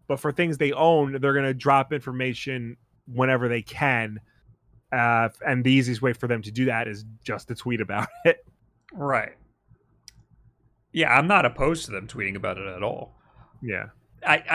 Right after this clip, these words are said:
Speaker 2: I, I just, I've never, I've never seen s-, an ass in a Nintendo Direct.
Speaker 1: <laughs>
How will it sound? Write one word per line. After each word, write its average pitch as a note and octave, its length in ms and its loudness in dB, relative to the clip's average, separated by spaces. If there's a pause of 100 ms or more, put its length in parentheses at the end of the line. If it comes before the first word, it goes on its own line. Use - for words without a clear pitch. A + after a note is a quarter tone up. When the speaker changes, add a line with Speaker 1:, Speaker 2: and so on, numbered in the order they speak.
(320)
Speaker 2:
I, D#3+ 80 -6
I - 20 -6
just, G3 300 -12
I've F3 180 -4
never, F#3+ 280 -4 (140)
I've F3 180 -4
never F#3+ 300 -2
seen D3+ 640 0 (1300)
s-, - 240 -10 (420)
an B2 140 2
ass C#3+ 500 2
in B2+ 140 0
a B2 80 0
Nintendo B2 420 -2
Direct. - 440 -12
Speaker 1:
<laughs> - 40 -4